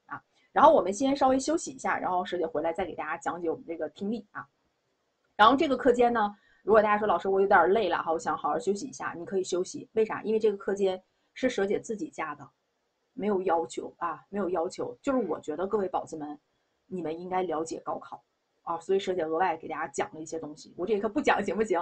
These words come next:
哎，行是吧？<laughs> 毕竟最后一节课了啊。但是舍姐选择了讲，就是我希望能够让大家注意一下，因为你马上就要高二了。嗯，如果这部分大家说：“老师，我不，不行，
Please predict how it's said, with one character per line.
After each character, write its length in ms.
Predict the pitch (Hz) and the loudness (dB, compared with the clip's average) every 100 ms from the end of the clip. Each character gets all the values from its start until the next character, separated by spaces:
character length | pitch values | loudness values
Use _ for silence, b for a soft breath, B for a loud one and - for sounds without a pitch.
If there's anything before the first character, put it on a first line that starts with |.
| - | -2
哎， 160 | 156 160 | -8 -8
行 400 | - 175 196 196 | -2 0 0 -2
是 80 | 190 | -4
吧？ 340 | - 185 185 _ - | -2 -4 -6 _ -20
<laughs> 200 | - - | -14 -4
毕 100 | 254 | 2
竟 140 | 240 | 4
最 100 | 233 | 4
后 120 | 220 | 2
一 40 | 196 | 0
节 160 | - | -2
课 160 | - 170 | -8 -8
了 120 | - | -6
啊。 200 | 160 - b b - | -8 -12 b b -4
但 220 | 214 208 | -2 -2
是 80 | - | -2
舍 160 | 180 | -2
姐 160 | 185 175 | 0 -2
选 260 | - 156 | -2 -6
择 120 | - - | -4 -6
了 120 | 165 | -6
讲， 220 | - - - | -6 -8 -4
就 100 | 185 | -4
是 20 | |
我 120 | 170 | -4
希 200 | - 202 | -4 -2
望 200 | 185 170 | -2 -2
能 180 | 165 160 | -8 -6
够 180 | - 175 | 0 2
让 180 | 175 160 | 2 0
大 140 | 160 | -4
家 100 | 151 165 | -6 -8
注 180 | 208 156 | -6 -8
意 40 | |
一 60 | - | -8
下， 200 | 160 151 | -10 -8
因 120 | 175 | -8
为 60 | |
你 140 | 175 180 | -10 -8
马 160 | - - | -10 -8
上 160 | 165 | -8
就 80 | 160 | -6
要 80 | 160 | -6
高 160 | 156 | -6
二 220 | 156 151 120 | -2 -2 -4
了。 80 | - _ _ _ _ _ _ _ | -14 _ _ _ _ _ _ _
嗯， 180 | 226 240 | -4 -2
如 100 | 226 | 2
果 120 | 294 | 2
这 160 | 262 302 | 4 0
部 100 | 262 | 0
分 100 | 233 | 0
大 120 | 220 | 2
家 100 | 214 | 0
说 80 | 220 | 0
：“老 140 | 208 | -2
师， 60 | 269 | -2
我 200 | 320 311 | -4 -6
不， 260 | 311 339 320 | -6 -6 -6
不 60 | |
行， 180 | 302 | -6